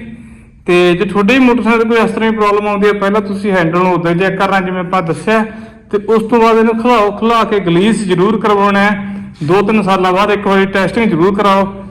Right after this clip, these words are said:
ਕਿਉਂਕਿ ਇਹਦੇ ਨਾਲ ਬਹੁਤ ਵੱਡਾ ਖਤਰਾ ਹੋ ਸਕਦਾ ਹੈ, ਸੱਟ ਮਾਰ ਸਕਦਾ ਹੈ, ਕਿਉਂਕਿ ਇਹਦੇ ਜਿਹੜਾ ਬੈਲੈਂਸ ਹੁੰਦਾ ਆਪ ਸਾਰਾ ਹੈਂਡਲ 'ਤੇ ਹੀ ਹੁੰਦਾ ਬਈ।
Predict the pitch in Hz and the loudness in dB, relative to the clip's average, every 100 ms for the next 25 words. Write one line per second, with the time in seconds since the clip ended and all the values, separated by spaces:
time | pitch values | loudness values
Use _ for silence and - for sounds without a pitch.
0 | - 214 202 240 208 214 247 226 220 185 | -8 -2 0 0 2 4 4 4 2 2
1 | 190 196 170 170 202 180 180 196 175 147 | 0 0 0 0 0 0 0 2 0 0
2 | 160 175 190 196 - - - 190 180 202 | 0 2 2 0 -4 -12 -8 -2 0 2
3 | 185 170 175 180 185 190 202 196 240 214 | 4 2 2 0 0 0 0 2 2 2
4 | 214 208 233 185 175 196 180 214 196 196 | 2 2 2 2 2 0 -2 -4 0 0
5 | 190 190 196 220 190 180 214 226 175 131 | -2 -2 -2 -2 -2 0 2 2 0 -2
6 | 110 117 | -4 -8